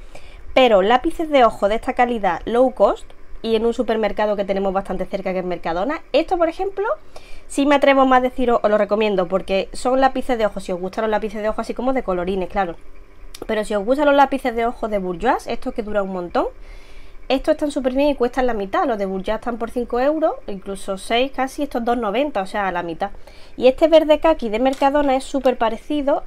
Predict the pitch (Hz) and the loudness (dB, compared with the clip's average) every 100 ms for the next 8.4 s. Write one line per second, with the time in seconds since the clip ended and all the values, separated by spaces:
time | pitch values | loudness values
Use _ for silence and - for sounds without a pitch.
0 | - 202 196 185 196 202 220 220 247 247 | -4 -2 0 0 0 0 -2 2 0 0
1 | 277 254 202 196 180 175 254 311 - 208 | -4 -2 -2 -2 -2 -2 0 0 -2 -8
2 | 214 202 226 247 233 - 196 175 175 294 | -8 -6 -4 -4 -6 -6 -4 -2 -2 -2
3 | - 208 226 208 208 208 214 202 202 196 | -4 -6 -4 -2 -2 -2 -4 -2 -2 -2
4 | 302 - - - - - - - 185 - | -6 -6 -12 -14 -14 -14 -12 -8 -6 2
5 | 254 262 277 285 285 285 262 262 277 254 | 4 6 6 4 2 2 2 2 2 2
6 | 240 233 277 339 403 - 247 233 220 190 | 2 2 2 2 -2 -4 -2 -2 -2 2
7 | 208 - 233 240 254 254 247 254 233 254 | 0 2 -2 0 -2 2 0 2 2 0
8 | 254 233 254 277 | -2 -6 -2 -2